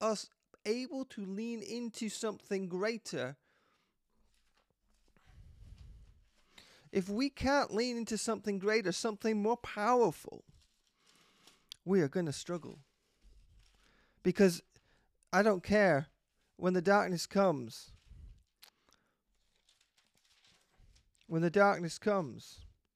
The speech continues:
So I'm just trying to find a scripture verse.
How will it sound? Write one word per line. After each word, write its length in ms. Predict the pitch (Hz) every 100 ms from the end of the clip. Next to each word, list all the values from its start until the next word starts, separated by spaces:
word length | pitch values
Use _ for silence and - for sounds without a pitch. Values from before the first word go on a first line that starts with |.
| _ _ _ _ _ _ _ _ _ _ _ _ _ _ _ _ _ _ _ _ _ _ _ _ _ _ _ _ _ _ _ _ _ _
So 80 | 127
I'm 120 | 113
just 140 | - -
trying 140 | 135
to 40 |
find 220 | 120 117 117
a 40 |
scripture 320 | - 110 -
verse. 320 | 110 101 -